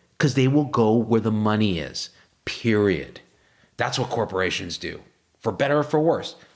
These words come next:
I like America. I think ultimately it's for better that we have capitalism, but let's make it work right. Okay? 'Cause right now it's a crony oligopoly that isn't incentivized right, especially in healthcare. All right, so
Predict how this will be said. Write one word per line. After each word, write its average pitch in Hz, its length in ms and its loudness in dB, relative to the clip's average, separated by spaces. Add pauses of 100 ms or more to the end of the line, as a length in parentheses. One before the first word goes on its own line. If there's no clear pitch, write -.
(180)
I 151 80 0
like 170 280 0
America. 170 440 0
I 123 80 -2
think 147 220 -4
ultimately 151 480 0
it's 131 100 -4
for - 160 -4
better 151 340 2
that 117 160 0
we 123 100 -2
have 120 140 -2
capitalism, 208 680 0 (260)
but 190 100 0
let's 196 200 -2
make 190 200 0
it 180 120 2
work 160 240 -2
right. 202 440 0 (720)
Okay? 180 440 2
'Cause 156 180 0
right 165 240 0
now 160 180 0
it's 147 140 0
a 131 60 0
crony 165 800 2
oligopoly 139 1080 0 (540)
that 143 200 0
isn't 165 240 2
incentivized 160 800 0
right, 82 240 -4
especially 123 800 0
in 147 80 0
healthcare. 214 560 -2 (240)
All 180 80 2
right, 101 300 -2
so 196 460 0